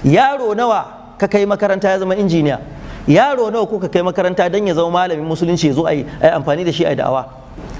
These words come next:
Yaro nawa aka kai shi ya zama lauya? Yaro nawa aka kai ya kaza?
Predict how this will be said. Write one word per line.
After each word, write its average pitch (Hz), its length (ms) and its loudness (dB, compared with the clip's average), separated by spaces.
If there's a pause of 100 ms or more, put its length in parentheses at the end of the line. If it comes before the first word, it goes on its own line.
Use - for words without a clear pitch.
(160)
Yaro 240 400 4
nawa 233 180 0
aka 196 180 -6
kai 190 140 -2
shi 170 120 -2
ya 165 40 0
zama 160 160 0
lauya? 160 300 0 (460)
Yaro 247 360 6
nawa 226 200 2
aka 202 160 -4
kai 180 200 0
ya 185 60 0
kaza? 143 300 -2